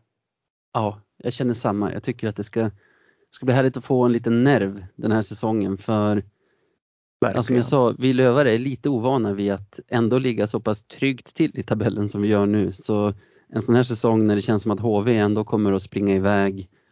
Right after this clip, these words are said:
Speaker 1: och vi kommer inte riskera att åka ur, är det, det är lätt att man inte får det här superengagemanget, och då är ju såna här matcher jätteviktiga.
Speaker 2: Bra avslutande ord.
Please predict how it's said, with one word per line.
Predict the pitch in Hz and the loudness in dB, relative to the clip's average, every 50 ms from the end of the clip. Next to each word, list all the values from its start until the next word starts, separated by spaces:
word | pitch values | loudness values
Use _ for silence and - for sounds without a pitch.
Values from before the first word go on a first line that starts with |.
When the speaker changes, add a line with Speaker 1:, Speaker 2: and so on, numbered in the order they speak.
| _ | _
Speaker 1:
och | _ - 104 98 | _ -4 -2 -2
vi | 98 | -2
kommer | - - 107 104 | 0 0 0 0
inte | 98 - | 0 0
riskera | 101 104 - - - 101 101 98 | -2 -4 -4 -4 -2 0 0 0
att | 98 101 95 | 0 0 -2
åka | - - 98 | -2 -2 -2
ur, | 90 107 107 104 101 98 101 101 95 95 - _ _ _ _ _ _ _ - | 0 0 0 0 2 2 2 2 0 -2 -6 _ _ _ _ _ _ _ -10
är | - - 110 | -4 -2 0
det, | 104 107 104 101 - - - - _ _ _ _ _ _ | 2 2 2 0 -2 -4 -12 -20 _ _ _ _ _ _
det | - 127 | 0 2
är | 123 | 4
lätt | 139 143 131 - | 4 2 2 0
att | 123 - | 0 2
man | 120 | 2
inte | 113 104 113 | 0 0 -2
får | - 135 127 120 | -2 0 2 2
det | 113 | 2
här | 113 110 101 95 - - _ | 2 0 -2 -2 -6 -10 _
superengagemanget, | - - - 143 123 110 - - 110 110 113 117 110 107 - 113 113 120 123 113 101 - - - | -18 -8 -4 -4 -4 -2 -2 -2 0 0 2 2 0 -2 -2 -2 -4 -2 -2 -4 -6 -8 -12 -12
och | - 113 | -10 -4
då | 107 120 123 | -2 2 2
är | 113 | 2
ju | 107 104 | 2 2
såna | 101 - 101 101 | 0 -2 -2 0
här | 107 | 0
matcher | 104 101 95 - - - 92 95 95 - _ _ - | 0 -2 -2 -4 -4 -6 -4 -4 -6 -10 _ _ -8
jätteviktiga. | - 123 110 - - 90 107 113 117 - - 98 - - - _ _ _ _ _ _ _ _ _ _ _ _ _ _ _ _ _ _ _ _ _ _ _ _ _ _ _ _ _ _ _ _ _ _ _ _ _ _ _ - | -4 -4 -4 -2 -2 -2 -2 -2 -4 -4 -8 -8 -8 -8 -12 _ _ _ _ _ _ _ _ _ _ _ _ _ _ _ _ _ _ _ _ _ _ _ _ _ _ _ _ _ _ _ _ _ _ _ _ _ _ _ -2
Speaker 2:
Bra | 127 143 170 165 | 2 6 8 10
avslutande | 156 147 135 127 - - 160 147 135 - 139 131 135 139 | 10 10 8 6 2 0 -2 0 0 0 -2 0 0 0
ord. | 139 135 117 107 104 - | 2 2 2 0 0 -4